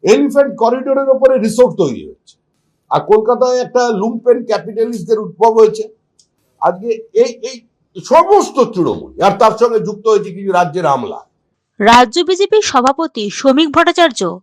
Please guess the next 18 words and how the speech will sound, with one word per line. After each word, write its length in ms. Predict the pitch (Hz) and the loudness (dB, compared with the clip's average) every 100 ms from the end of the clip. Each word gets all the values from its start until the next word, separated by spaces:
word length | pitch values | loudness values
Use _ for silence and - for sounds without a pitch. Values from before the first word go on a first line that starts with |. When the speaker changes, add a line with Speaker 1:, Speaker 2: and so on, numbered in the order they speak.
| _ | _
Speaker 2:
সল্টলেক 480 | - 277 269 294 370 | -4 -2 -2 -6 -10
বিজেপি 380 | 262 254 277 320 | -10 -10 -8 -6
কার্যালয়ে 580 | 311 330 311 294 170 160 - | -2 -2 -4 -8 -8 -10 -10
একটি 280 | 226 - 302 | -8 -4 -4
সাংবাদিক 580 | - 233 233 262 302 | -2 -6 -4 -6 -6
সম্মেলন 480 | - 240 214 233 262 | -8 -8 -4 -4 -4
থেকে 380 | 262 277 165 156 - - - - 208 | -4 -6 -8 -10 -14 -20 -20 -10 -2
রাজ্যের 420 | 220 226 349 330 | -2 -2 -6 -6
বাংলাদেশি 680 | 214 226 233 277 311 - 330 | -2 -2 -2 -6 -6 -2 -2
অনুপ্রবেশকারী 840 | - 233 247 285 294 - 311 311 | -2 -6 -4 -4 -2 -2 -2 -2
প্রসঙ্গ 480 | - 240 - 277 285 | -2 -4 -4 -8 -8
তুলে 380 | 285 254 175 175 - - - | -4 -4 -4 -6 -14 -20 -8
রাজ্য 240 | 196 202 240 | -4 -4 -6
সরকার 340 | 302 294 233 - | -12 -6 -6 -6
তথা 240 | 233 226 | -6 -4
মুখ্যমন্ত্রী 640 | 208 226 - 311 311 285 269 | -4 -6 -8 -6 -6 -4 -2
মমতা 320 | 220 226 262 | -2 0 -2
বন্দ্যোপাধ্যায়কে 800 | 277 285 285 277 302 285 190 | -2 -2 -4 -2 -4 -4 -4